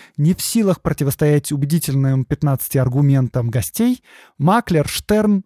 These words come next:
выдал им избирательные бюллетени прогрессивной партии, которые хранились тут же в штабе. А, тут я поясню вкратце, что в то время люди могли приходить на выборы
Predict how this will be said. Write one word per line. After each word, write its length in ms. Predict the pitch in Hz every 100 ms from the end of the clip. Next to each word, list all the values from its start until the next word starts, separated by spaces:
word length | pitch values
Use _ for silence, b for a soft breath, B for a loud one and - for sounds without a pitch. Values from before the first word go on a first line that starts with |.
| -
выдал 500 | 131 254 226 233 220
им 240 | 208 196 -
избирательные 680 | 127 123 143 151 156 156
бюллетени 480 | 156 165 190 254 247
прогрессивной 640 | 220 135 123 123 120 123
партии, 380 | 160 220 226 185
которые 300 | - - 285
хранились 540 | - 175 196 175 - -
тут 200 | 202 165
же 220 | 156 151
в 60 | -
штабе. 400 | - 117 95 98 - _ _ b b b b b -
А, 240 | 143 139
тут 240 | 135 240
я 120 | 165 156
поясню 460 | 160 160 - 262
вкратце, 680 | 277 - 190 185 - 160 156
что 500 | - - 170 170 - -
в 60 |
то 200 | - 190
время 640 | 156 139 160 226 202 135 131
люди 360 | 139 160 214 190
могли 260 | 147 147
приходить 460 | 175 147 147 160 160
на 180 | 147 135
выборы 440 | 208 226 160 120